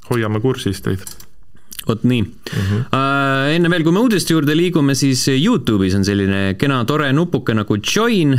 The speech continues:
Speaker 2: Sellele vajutades saate toetada meid, meie tegemisi, saate ligipääsu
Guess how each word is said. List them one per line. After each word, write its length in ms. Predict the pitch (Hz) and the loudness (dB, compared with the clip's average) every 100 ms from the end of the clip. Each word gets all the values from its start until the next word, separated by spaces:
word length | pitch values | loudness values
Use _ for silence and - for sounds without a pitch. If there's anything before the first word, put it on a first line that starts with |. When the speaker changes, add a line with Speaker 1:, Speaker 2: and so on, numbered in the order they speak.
| 113 | 0
Speaker 2:
Sellele 340 | 110 101 98 | 0 0 0
vajutades 540 | 127 131 131 107 110 - | 0 -2 -2 -2 0 -2
saate 360 | 107 - 113 113 110 113 117 | -4 -2 -2 0 -2 -2 -2
toetada 340 | 127 101 - 139 | -2 -2 0 0
meid, 220 | 196 170 | 0 0
meie 160 | 120 127 | 0 0
tegemisi, 540 | 170 151 131 127 127 123 | 0 0 0 0 0 0
saate 440 | - 104 - 107 | -2 -2 -2 0
ligipääsu 680 | 107 143 127 113 110 104 113 | 0 -2 -2 -2 -2 0 0